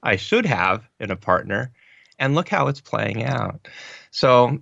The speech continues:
you know, my hope would be is maybe over the course of,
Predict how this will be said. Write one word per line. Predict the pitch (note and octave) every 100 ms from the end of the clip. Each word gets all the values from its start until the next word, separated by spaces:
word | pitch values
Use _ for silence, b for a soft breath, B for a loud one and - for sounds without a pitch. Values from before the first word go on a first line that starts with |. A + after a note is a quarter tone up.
| -
you | - E3 F3+
know, | D#3+
my | C#3+ B2+
hope | A#3 B3+
would | D3+ G2
be | G#2 A2+ C3
is | A2
maybe | A2+ A#2+ A#2 A#2
over | A#2 A2+ A2+ A2+ G#2+ _ _ _
the | A2+
course | - B2+ B2 -
of, | A#2 A#2 A2